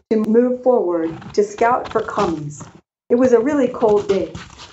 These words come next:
As I was walking along, I perceived another fellow walking beside me. He was a big fellow, a Marine about six four and built proportionally.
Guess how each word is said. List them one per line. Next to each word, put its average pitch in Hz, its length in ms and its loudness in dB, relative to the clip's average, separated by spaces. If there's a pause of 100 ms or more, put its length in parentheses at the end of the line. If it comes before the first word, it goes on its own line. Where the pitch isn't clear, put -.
(120)
As 214 120 0
I 262 80 6
was 254 160 0
walking 254 420 0
along, 190 560 0
I 196 120 -2
perceived 233 480 -2
another 247 320 0
fellow 180 400 -2
walking 190 400 -4
beside 220 400 -4
me. - 180 -8 (560)
He 302 80 2
was 339 160 4
a - 140 0
big 240 180 4
fellow, 156 540 -4 (100)
a 190 80 -2
Marine 214 420 0
about 190 280 -2
six - 300 -2
four 190 500 0 (220)
and 180 180 -4
built 233 240 4
proportionally. 185 880 -4